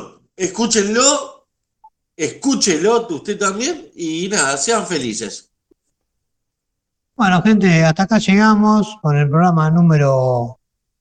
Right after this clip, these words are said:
Speaker 2: digamos, la charla, la cuarta charla, el programa número, el episodio número tres, porque somos vivos y contamos desde el cero. Así que nos estamos viendo en el próximo encuentro.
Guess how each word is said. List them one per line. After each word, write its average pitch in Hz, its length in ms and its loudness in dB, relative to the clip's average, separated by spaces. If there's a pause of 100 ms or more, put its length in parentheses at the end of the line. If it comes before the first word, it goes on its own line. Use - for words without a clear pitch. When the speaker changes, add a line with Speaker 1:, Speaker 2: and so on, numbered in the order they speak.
(180)
Speaker 2:
digamos, 147 280 2
la 147 160 2
charla, 165 440 2
la 151 140 0
cuarta 190 360 0
charla, 180 580 2
el 160 80 -8
programa 156 360 2
número, 139 600 2 (100)
el 143 100 -2
episodio 160 380 2
número 151 300 4
tres, 220 340 2 (320)
porque 135 200 -2
somos 160 300 4
vivos 180 240 6
y 143 60 2
contamos 151 460 2
desde 151 140 2
el 175 80 2
cero. 220 380 4 (540)
Así 156 280 -2
que 139 560 2
nos 143 160 4
estamos 180 300 2
viendo 190 240 4
en 160 60 4
el 156 60 2
próximo 185 340 2
encuentro. 139 480 -2